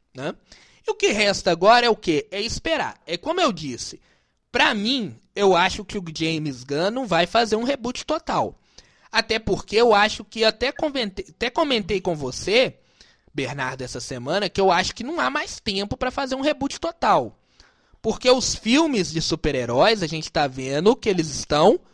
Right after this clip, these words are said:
caindo em termos de bilheteria. Tanto é que eu falei, o universo como a Marvel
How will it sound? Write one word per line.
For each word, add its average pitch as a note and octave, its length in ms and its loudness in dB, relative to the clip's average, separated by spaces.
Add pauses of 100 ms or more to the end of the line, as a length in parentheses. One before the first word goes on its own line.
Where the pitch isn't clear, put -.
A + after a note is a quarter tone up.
(540)
caindo C#4 580 -2 (760)
em D#3 120 -12
termos D#3+ 320 -4
de F#3+ 80 -10
bilheteria. G#3+ 720 -4 (640)
Tanto D3+ 280 -4
é C3+ 100 -2
que D3 100 -4
eu A3 60 0
falei, A#3+ 480 0
o C3+ 60 -6
universo C#3 600 -4
como C#3 220 -6
a C3+ 60 -2
Marvel B2 760 -6